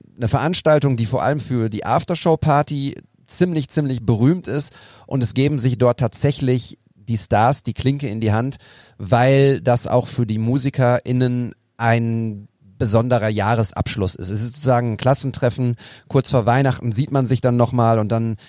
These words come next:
die meisten touren dann nicht mehr oder gehen nicht mehr ins Studio, sondern haben dann tatsächlich Pause bis Weihnachten. Und deshalb ist es ein, eine tolle Veranstaltung für, für alle MusikerInnen, Produzenten und weiß nicht was, Stars und Sternchen.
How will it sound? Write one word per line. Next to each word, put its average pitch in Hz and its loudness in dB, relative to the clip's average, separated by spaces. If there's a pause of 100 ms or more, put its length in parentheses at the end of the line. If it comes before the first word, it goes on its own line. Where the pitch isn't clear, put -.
(260)
die 117 -2
meisten 113 2
touren 135 4
dann 117 0
nicht 120 -4
mehr 113 0
oder 104 0
gehen 113 0
nicht 104 0
mehr 107 0
ins 104 -4
Studio, 117 2
sondern 101 0
haben 107 -2
dann 101 0
tatsächlich 98 -4
Pause 101 2
bis 92 -8
Weihnachten. - -14
Und 101 -6
deshalb 101 0
ist 107 -4
es 117 -4 (520)
ein, 117 2
eine 123 2
tolle 160 4
Veranstaltung 151 0
für, 131 0
für - -4
alle 123 2
MusikerInnen, 135 0
Produzenten 135 -2
und 120 -4 (100)
weiß 123 2
nicht 110 0
was, 117 0
Stars 123 2
und 117 -8
Sternchen. 110 -4